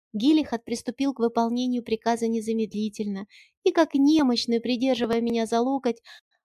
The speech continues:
повёл сквозь зеркальную рябь перехода и отпустил только когда убедился, что я твёрдо стою на ровной дороге.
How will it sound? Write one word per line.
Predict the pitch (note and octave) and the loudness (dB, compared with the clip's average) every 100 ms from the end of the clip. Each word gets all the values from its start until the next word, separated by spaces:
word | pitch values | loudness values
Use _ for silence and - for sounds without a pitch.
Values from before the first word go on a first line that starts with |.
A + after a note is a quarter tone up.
| _ | _
повёл | C4 C4 E4 F#4+ | 0 2 0 -4
сквозь | - A3+ A3 | -4 -2 0
зеркальную | G#3+ G#3 B3 C4 A3+ G#3+ | -2 -4 -4 -2 -2 -2
рябь | A3 A3 | -2 -4
перехода | A3 G#3+ G#3 - G#3 G3 G3+ - | -4 -4 -4 -6 -6 -6 -12 -2
и | C#4 | -2
отпустил | C#4 D#4 C#4+ E4 D4+ | 0 -4 -2 -2 0
только | C#4 B3+ C4+ | -2 -4 -4
когда | C#4 B3 C4+ | -4 0 0
убедился, | B3+ C4 A#3 D4 - A3+ | 0 -4 -4 -4 -4 -6
что | - | -2
я | A3+ | -4
твёрдо | A#3 C4 A#3+ G3+ | -2 -2 -2 -6
стою | - G#3+ A3+ | -6 -6 -4
на | A3 F#3+ | -4 -4
ровной | G3 G3 | -6 -8
дороге. | F3+ G3+ G3 F3 G3 | -8 -8 -8 -10 -12